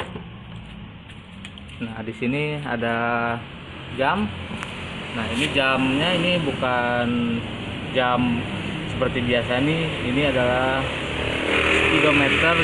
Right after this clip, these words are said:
jam kayak jam buat mesin. Jadi kalau misalkan mesin hidup ini bertambah. Jadi kalau misalkan beli R S F itu ketahuan dari sini, eh, udah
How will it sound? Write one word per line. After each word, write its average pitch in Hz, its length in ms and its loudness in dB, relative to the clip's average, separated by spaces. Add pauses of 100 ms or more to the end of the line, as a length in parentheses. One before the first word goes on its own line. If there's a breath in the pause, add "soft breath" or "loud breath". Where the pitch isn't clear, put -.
(100)
jam 139 180 4 (300)
kayak 127 320 4
jam 120 240 4
buat 120 160 2
mesin. 151 480 2
Jadi 139 160 2
kalau 131 240 4
misalkan 127 480 0
mesin 135 320 0
hidup 135 320 4 (560)
ini 139 400 2
bertambah. 127 640 2 (320)
Jadi 135 560 -2
kalau 117 240 2
misalkan 113 800 -4
beli 113 240 -4
R 113 240 -4
S 113 160 -8
F - 80 -16
itu 147 320 0
ketahuan 120 480 0
dari 120 240 2
sini, 131 240 2 (880)
eh, 120 360 4 (120)
udah 123 400 4